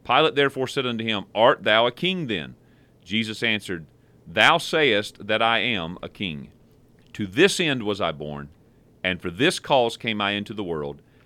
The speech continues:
that I should bear witness unto the truth. Every one that is of the truth heareth my voice." Pilate saith unto him, "What is truth?" And when he had said this, he went out again unto the Jews,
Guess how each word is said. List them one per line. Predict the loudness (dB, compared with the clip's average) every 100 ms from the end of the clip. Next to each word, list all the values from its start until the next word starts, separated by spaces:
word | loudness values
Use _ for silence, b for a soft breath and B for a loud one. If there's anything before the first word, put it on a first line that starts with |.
| b -6
that | 2
I | 6 6
should | 2 -8 -10 0
bear | 4 4 4 0
witness | 0 -2 -2 -6 -6 -6
unto | -6 -6 -6 -4 -4 -4 -6 _
the | -10 -8
truth. | -4 -4 -4 -8 _ b b b b
Every | 4 4 0
one | -2 -2
that | -2
is | -2 -2
of | -4
the | -6
truth | -4 -4 -4
heareth | -4 -4
my | -4 -6
voice." | -4 -8 -10 -18 -20 _ b b b -4
Pilate | 2 2 2
saith | 0 0 0
unto | -4 -4
him, | -4 -6 -8 -16 b b b b
"What | -4 2 2
is | 2 -4 -4
truth?" | -8 -8 -10 -18 -20 -20 _ _ _
And | -6
when | -2
he | 0
had | 0
said | 0 0 0
this, | -4
he | -4
went | -4 0
out | 0
again | -2 -2 -4 -6 -8
unto | -8 -6
the | -6
Jews, | -6 -6 -6 -8 -12